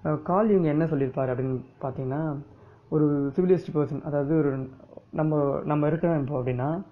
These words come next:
நமக்கே தெரியாம நம்ம predecessor ஐடியாவை ஃபாலோ பண்றோம். இப்போ for example வந்து நம்ம predecessor அந்த காலத்துல, ஆஹ், இருட்டை பார்த்து பயந்தாங்க. இன்னமும் நம்ம அதை நமக்கு தெரியாமலே அதை ஃபாலோ பண்ணிருப்போம். இப்போ தனியா நம்ம எங்கேயாவது போனோம்னா இருட்டுல,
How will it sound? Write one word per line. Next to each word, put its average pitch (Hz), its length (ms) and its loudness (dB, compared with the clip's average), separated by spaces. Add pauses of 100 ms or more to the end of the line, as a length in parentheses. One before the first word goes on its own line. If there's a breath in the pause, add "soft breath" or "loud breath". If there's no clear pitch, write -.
(440 loud breath)
நமக்கே 165 320 0
தெரியாம 156 360 0
நம்ம 147 180 -2
predecessor 156 600 2
ஐடியாவை 139 320 4
ஃபாலோ 131 220 -2
பண்றோம். 117 240 -8 (140)
இப்போ - 140 -12
for 143 220 0
example 156 280 0
வந்து 165 400 0 (320 loud breath)
நம்ம 160 160 4
predecessor 170 540 4
அந்த 147 200 2
காலத்துல, 147 520 2 (320)
ஆஹ், 147 260 2
இருட்டை 175 220 4
பார்த்து 147 240 2
பயந்தாங்க. 127 420 -2 (120)
இன்னமும் 185 320 4
நம்ம 160 160 2
அதை 131 360 2
நமக்கு 151 260 0
தெரியாமலே 160 380 2
அதை 151 160 4
ஃபாலோ 139 360 0
பண்ணிருப்போம். 123 360 -6 (220)
இப்போ 147 120 -2
தனியா 151 220 0
நம்ம 151 140 2
எங்கேயாவது 139 340 -2
போனோம்னா 135 460 -2
இருட்டுல, 135 440 -2